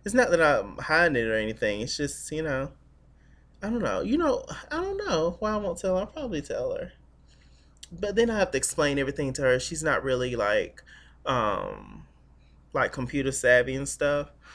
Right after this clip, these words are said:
and everything. So I would have to, like, explain everything and, you know, I don't know. Maybe I should tell her. But I'm supposed to be upstairs right now. I'm actually supposed to be asleep for work. So that's what she'll, you know, yell about. "Why you still got them lights on?" I'm sure y'all done heard her before.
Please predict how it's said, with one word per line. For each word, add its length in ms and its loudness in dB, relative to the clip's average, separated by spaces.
and 80 -2
everything. 580 0
So 260 2
I 60 2
would 140 2
have 160 0
to, 100 0
like, 400 -2
explain 500 -4
everything 760 -2
and, 200 -4
you 100 -8
know, 320 -10
I 100 2
don't 160 0
know. 280 0
Maybe 180 0
I 40 0
should 200 -8
tell 280 2
her. 140 -8
But 120 4
I'm 60 6
supposed 320 2
to 60 -2
be 120 0
upstairs 440 2
right 120 4
now. 180 4
I'm 160 4
actually 240 0
supposed 280 -2
to 40 -18
be 60 -6
asleep 360 -4
for 140 -6
work. 380 0
So 320 -8
that's 160 -4
what 100 -6
she'll, 500 0
you 100 -6
know, 80 -2
yell 300 2
about. 420 -4
"Why 160 -8
you 140 -4
still 180 0
got 160 0
them 140 -2
lights 260 2
on?" 160 0
I'm 80 0
sure 160 2
y'all 240 2
done 140 0
heard 220 2
her 60 0
before. 500 -12